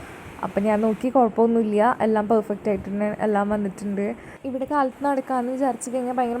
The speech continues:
മഴയായ കാരണം, ആം, നടക്കാനും പറ്റില്ല. ഉച്ച ടൈമാണെങ്കിൽ വെയിലുമാണ്. അപ്പോൾ മഴയും വെയിലും കാരണം നമുക്ക് ഇവിടെ ഒന്നും ചെയ്യാനും പറ്റുന്നുണ്ടായിരുന്നില്ല. ഇനിയിപ്പോൾ മഴയിലും വെയിലാണെങ്കിൽ നമുക്ക് നടക്കണമെങ്കിൽ നടക്കാം, ഇല്ലെങ്കിൽ സ്ലിപ്പാവും. താഴെ വെള്ളമല്ലേ കിടക്കുന്നത്, അപ്പോൾ സ്ലിപ്പാവാനായിട്ടുള്ള ചാൻസും ഉണ്ട്.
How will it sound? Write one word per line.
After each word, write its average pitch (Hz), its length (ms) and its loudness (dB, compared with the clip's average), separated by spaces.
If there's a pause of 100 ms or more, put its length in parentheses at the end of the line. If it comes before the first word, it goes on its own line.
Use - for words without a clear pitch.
മഴയായ 240 280 2 (120)
കാരണം, 233 280 0 (200)
ആം, 233 320 -2 (260)
നടക്കാനും 226 400 0
പറ്റില്ല. 226 440 -2 (920)
ഉച്ച 294 220 2
ടൈമാണെങ്കിൽ 294 480 4
വെയിലുമാണ്. 233 500 4 (180)
അപ്പോൾ 220 160 2 (100)
മഴയും 208 280 2
വെയിലും 247 280 0
കാരണം 240 260 0
നമുക്ക് 233 220 -6
ഇവിടെ 240 140 2
ഒന്നും 233 200 -2
ചെയ്യാനും 220 360 -2
പറ്റുന്നുണ്ടായിരുന്നില്ല. 214 580 -4 (400)
ഇനിയിപ്പോൾ 214 340 2
മഴയിലും 269 460 2
വെയിലാണെങ്കിൽ 247 420 0
നമുക്ക് 240 240 -6
നടക്കണമെങ്കിൽ 226 480 -2
നടക്കാം, 214 380 -2
ഇല്ലെങ്കിൽ 233 320 -2
സ്ലിപ്പാവും. 226 520 2 (420)
താഴെ 233 320 6
വെള്ളമല്ലേ 220 480 2
കിടക്കുന്നത്, 190 460 -6 (140)
അപ്പോൾ 196 340 -8
സ്ലിപ്പാവാനായിട്ടുള്ള 214 840 0
ചാൻസും 208 380 -2
ഉണ്ട്. 202 160 -6